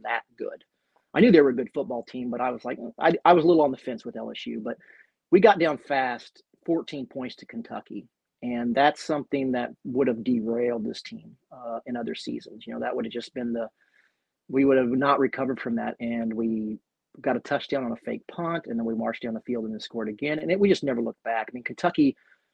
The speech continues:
didn't have an answer. We just dominated the line of scrimmage and just kind of pummeled them, and then we rolled into South Carolina, and we pummeled them, and then we, we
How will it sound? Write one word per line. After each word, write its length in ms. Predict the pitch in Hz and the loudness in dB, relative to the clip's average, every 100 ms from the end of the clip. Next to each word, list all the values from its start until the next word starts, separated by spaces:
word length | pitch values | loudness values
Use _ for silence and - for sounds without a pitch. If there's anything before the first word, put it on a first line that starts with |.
| _ _ | _ _
didn't 200 | 160 147 | 4 4
have 160 | 120 | 0
an 80 | 113 | -2
answer. 340 | 120 123 123 120 | -4 -6 -6 -2
We 80 | |
just 240 | 156 190 - _ _ _ 120 | 2 2 0 _ _ _ -2
dominated 580 | 143 165 202 151 135 | 0 2 0 2 0
the 60 | 131 | 0
line 180 | 127 127 | -2 -4
of 80 | 127 | -8
scrimmage 560 | - 147 156 151 - - | -2 0 0 -2 -6 -10
and 160 | 123 120 | -8 -6
just 140 | - | -6
kind 140 | 135 | -6
of 100 | 117 | -8
pummeled 320 | - 156 196 120 | -6 0 0 0
them, 160 | 113 | -2
and 100 | 117 | -4
then 80 | 139 | -2
we 80 | 139 | 2
rolled 220 | 139 135 | 4 4
into 120 | 127 | 0
South 200 | - 113 | -4 -6
Carolina, 320 | - 123 127 | -4 -6 -2
and 80 | 165 | 0
we 80 | 127 | 0
pummeled 400 | - 127 113 120 | -2 -4 -2 0
them, 180 | 156 185 | 2 2
and 100 | 123 | 2
then 80 | 120 | -2
we, 140 | 117 | -6
we 80 | - | -8